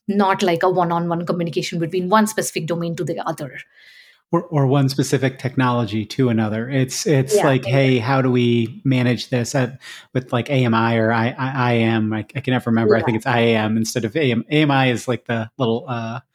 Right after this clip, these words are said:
Speaker 2: blueprints or whatever. But anyway, uh, I haven't done A W S stuff in a long time. But <laughs> no, I think that's a great example of, like, "Hey, w-, I get that this is a need, but, like,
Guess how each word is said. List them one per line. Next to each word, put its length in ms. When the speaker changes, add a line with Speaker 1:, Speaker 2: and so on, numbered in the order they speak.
Speaker 2:
blueprints 540
or 60
whatever. 280
But 200
anyway, 260
uh, 40
I 240
haven't 200
done 200
A 80
W 220
S 140
stuff 220
in 60
a 40
long 140
time. 280
But 200
<laughs> 0
no, 80
I 60
think 140
that's 180
a 40
great 240
example 580
of, 220
like, 300
"Hey, 680
w-, 400
I 140
get 300
that 120
this 220
is 100
a 80
need, 480
but, 200
like, 220